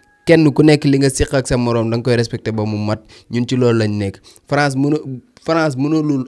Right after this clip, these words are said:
askanu Sénégal dara lu dul di jaar ci suuf, di jënd ñii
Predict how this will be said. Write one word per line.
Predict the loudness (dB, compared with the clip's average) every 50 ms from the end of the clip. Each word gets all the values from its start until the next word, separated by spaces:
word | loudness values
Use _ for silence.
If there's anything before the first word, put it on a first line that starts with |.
| -10 _ -6
askanu | -6 -4 -2 -2 -2 -2 -2
Sénégal | -2 -2 -2 -2 -2 -2 -2 -2 -2
dara | -4 -4 -4 -4 -6 -10 _ _ _ _ _ _ _ _ _ _ -4
lu | -2 0 2
dul | 2 0 0
di | 0 -2 -2 0
jaar | 0 0 0 -2
ci | -4 -6
suuf, | -8 -8 -8 -8 -8 -8 -10 -16 _ -20 -20 _ _ _ _
di | -10 -8
jënd | -2 0 0 0 0
ñii | 0 -2 -2 -2 -2 -4 -6